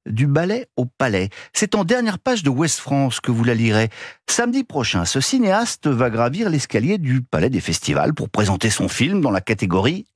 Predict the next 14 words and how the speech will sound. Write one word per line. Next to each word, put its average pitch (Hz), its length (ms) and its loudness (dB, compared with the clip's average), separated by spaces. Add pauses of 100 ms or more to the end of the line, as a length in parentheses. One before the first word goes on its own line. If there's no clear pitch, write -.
(120)
Cannes 180 360 -2
Classique. - 520 -4 (480)
Mais 143 80 2
ce - 80 -4
qui 269 100 0
donnera 214 280 2
toute - 180 -2
sa 92 80 2
saveur 92 400 0
à 85 60 -4
cette - 220 -4
montée 71 240 0
des 76 120 0
marches 135 500 0